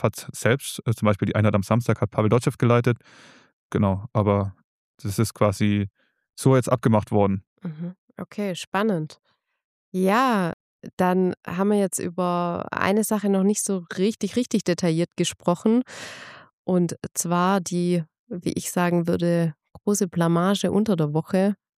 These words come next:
Speaker 2: das Pokal aus gegen die S G Sonnenhof Groß Asbach. Du warst vor Ort.
Speaker 1: Ich war vor Ort und deshalb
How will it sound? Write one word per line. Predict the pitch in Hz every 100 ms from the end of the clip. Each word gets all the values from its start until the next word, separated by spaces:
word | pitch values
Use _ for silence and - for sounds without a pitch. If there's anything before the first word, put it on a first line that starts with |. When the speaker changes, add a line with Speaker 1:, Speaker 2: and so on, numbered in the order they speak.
| _
Speaker 2:
das | - 170 -
Pokal | 170 - 175 185
aus | 180 175 175
gegen | - 170 175
die | 180
S | - 175
G | -
Sonnenhof | 170 170 175 165 -
Groß | - 160
Asbach. | - 175 - 185 185 - _ _ _ - - _ _
Du | 190
warst | 180 175
vor | -
Ort. | 165 151 - - - _ _ _ _ _ _ -
Speaker 1:
Ich | 120
war | 147
vor | 131 127
Ort | 131 147 185 -
und | 131 117
deshalb | 127 - 127 117